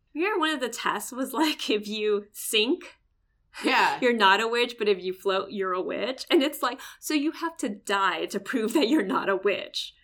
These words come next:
Speaker 2: Right.
Speaker 1: What good does that do for you? <laughs>
Speaker 2: They were ridiculous tests.
Speaker 1: I did think it was an interesting story, and I did like it,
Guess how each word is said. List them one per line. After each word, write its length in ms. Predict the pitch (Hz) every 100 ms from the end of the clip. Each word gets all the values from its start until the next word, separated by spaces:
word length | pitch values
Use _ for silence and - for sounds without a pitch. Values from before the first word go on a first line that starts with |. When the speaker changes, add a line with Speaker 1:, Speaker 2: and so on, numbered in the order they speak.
| -
Speaker 2:
Right. 280 | 392 - -
Speaker 1:
What 240 | 277 554 571
good 140 | 494
does 160 | 349 302
that 220 | 254 262
do 160 | 254 247
for 140 | 247
you? 280 | 208 202 220
<laughs> 380 | - - - - _ _ -
Speaker 2:
They 160 | 233
were 140 | 214 202
ridiculous 1040 | 196 190 196 - 170 135 117 - - - _ -
tests. 840 | - 170 - - - - - - _ _ - - - -
Speaker 1:
I 80 | 311
did 160 | 381
think 160 | 392 508
it 100 | 349
was 140 | 277
an 100 | 277
interesting 420 | - 214 226 - 196
story, 460 | - 165 156 165
and 120 | 170
I 60 | 185
did 160 | 190 226
like 340 | 180 156 180
it, 160 | 180